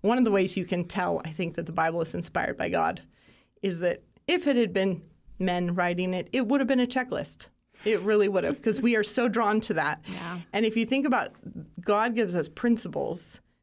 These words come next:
Speaker 1: that actually turn out to be applicable on every continent, in every century,
Speaker 2: Yeah.
Speaker 1: for every Christian woman.
Speaker 2: Yeah.
Speaker 1: And 'cause, you know, like, the command to be modest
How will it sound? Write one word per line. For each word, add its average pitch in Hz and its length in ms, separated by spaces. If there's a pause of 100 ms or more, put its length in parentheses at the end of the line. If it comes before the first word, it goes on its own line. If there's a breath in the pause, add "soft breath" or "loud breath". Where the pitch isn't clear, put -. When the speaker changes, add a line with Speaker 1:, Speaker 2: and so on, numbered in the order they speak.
(120)
Speaker 1:
that 196 140
actually 254 380
turn 233 240
out 226 180
to 220 100
be 208 140
applicable 196 680 (680 loud breath)
on 247 160
every 233 260
continent, 170 760
in 214 140
every 214 220
century, 160 680
Speaker 2:
Yeah. 202 760
Speaker 1:
for 226 240
every 277 300
Christian 262 480
woman. 175 460
Speaker 2:
Yeah. 226 360 (120)
Speaker 1:
And 233 240 (280)
'cause, 262 220
you 269 160
know, 233 140
like, 190 340
the 208 80
command 220 380
to 208 60
be 196 120
modest 165 640